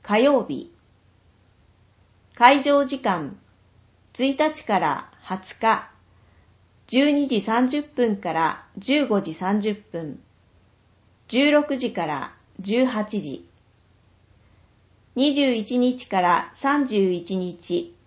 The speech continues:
九時から十二時。十二時三十分から十五時三十分。十六時から十八時。アバプール。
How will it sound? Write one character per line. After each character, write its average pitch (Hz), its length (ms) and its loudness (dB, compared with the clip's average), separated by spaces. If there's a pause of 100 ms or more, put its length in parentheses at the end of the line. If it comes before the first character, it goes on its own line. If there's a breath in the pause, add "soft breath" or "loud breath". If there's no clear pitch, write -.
(1300)
九 320 140 0
時 277 180 0
か 180 160 0
ら 170 340 -2
十 247 300 2
二 262 220 2
時。 170 320 -6 (1300)
十 262 280 2
二 285 160 0
時 233 120 -2
三 247 300 0
十 294 140 -2
分 220 340 0
か 170 140 -2
ら 156 340 0
十 277 280 0
五 226 120 4
時 190 140 -4
三 202 240 -2
十 208 140 -2
分。 160 420 -12 (1200)
十 269 220 2
六 294 280 2
時 269 160 -4
か 175 160 0
ら 156 300 -6 (120)
十 226 260 2
八 226 320 -4
時。 - 280 -12 (2500)
ア 208 120 4
バ 269 160 4
プ 285 160 -6
ー 262 140 0
ル。 156 240 -6